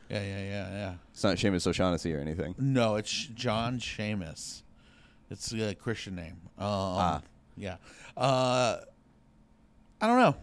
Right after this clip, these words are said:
Speaker 1: I don't know. I don't, I don't know how I feel about John right now. John,
Speaker 2: Mm.
Speaker 1: I think, you know,
Speaker 2: Look at his best
Speaker 1: He's
Speaker 2: matches.
Speaker 1: a legend.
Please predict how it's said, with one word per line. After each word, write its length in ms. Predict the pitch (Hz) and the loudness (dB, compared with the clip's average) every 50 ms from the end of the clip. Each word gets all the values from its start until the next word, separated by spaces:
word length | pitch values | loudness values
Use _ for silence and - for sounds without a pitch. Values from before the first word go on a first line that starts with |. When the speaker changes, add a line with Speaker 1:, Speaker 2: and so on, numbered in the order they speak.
| - - - _ _ - | -18 -20 -20 _ _ 0
Speaker 1:
I 40 | |
don't 140 | 151 151 151 | 2 4 4
know. 320 | 151 135 120 117 - - - | 4 4 4 2 0 -4 -4
I 80 | - 147 | -2 -2
don't, 160 | 147 - - | -2 0 0
I 100 | - 147 | 0 0
don't 100 | 160 156 | 2 2
know 60 | 156 | 4
how 80 | 156 151 | 6 6
I 100 | 131 127 | 4 4
feel 180 | 123 - 120 107 | 2 0 0 0
about 220 | 101 104 101 92 | 2 0 0 0
John 220 | 101 101 92 92 | -2 -2 -2 -2
right 160 | 92 90 92 85 | -4 -4 -6 -6
now. 240 | 82 87 90 85 71 | -6 -6 -6 -8 -8
John, 460 | 90 107 117 117 120 120 107 90 82 | -4 -2 0 2 2 2 0 0 -2
Speaker 2:
Mm. 40 | 78 | -2
Speaker 1:
I 60 | 101 | -4
think, 340 | 117 - 123 113 113 - - - - - - - - - - - - - - - - - | -4 -4 -6 -10 -10 -12 -20 -20 -20 -20 -20 -20 -20 -20 -20 -20 -20 -20 -20 -20 -16 -8
you 100 | - 120 | -6 -2
know, 300 | 120 113 104 95 98 98 98 - - - - - - - - - | -2 0 -2 -2 -4 -6 -10 -14 -20 -20 -20 -20 -20 -14 -4 2
Speaker 2:
Look 160 | 123 165 - | 2 4 4
at 60 | 233 | 4
his 120 | 202 202 147 | 2 2 4
best 180 | 123 131 113 | 4 4 6
Speaker 1:
He's 100 | 143 156 | 6 6
Speaker 2:
matches. 180 | 175 175 190 170 | 6 6 4 4
Speaker 1:
a 20 | |
legend. 460 | 151 123 117 107 107 98 87 85 85 | 4 2 2 2 0 -4 -6 -8 -12